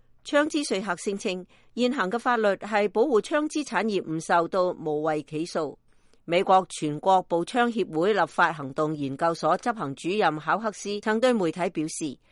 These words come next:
合法槍械買賣保護法係保護槍支產業唔會因為持槍者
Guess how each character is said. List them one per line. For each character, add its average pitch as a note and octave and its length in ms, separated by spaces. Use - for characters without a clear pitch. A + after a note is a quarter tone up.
合 A#3 160
法 A#3+ 240
槍 D4+ 240
械 F#3+ 240
買 F3+ 200
賣 E3+ 220
保 E3+ 160
護 G3+ 200
法 D3+ 260
係 A3+ 240
保 A3+ 120
護 C#4 240
槍 D4 260
支 D4 180
產 A3+ 240
業 F#3 280
唔 F3+ 140
會 A3 120
因 C#4 220
為 F3+ 220
持 D#3+ 260
槍 C4 300
者 F#3+ 100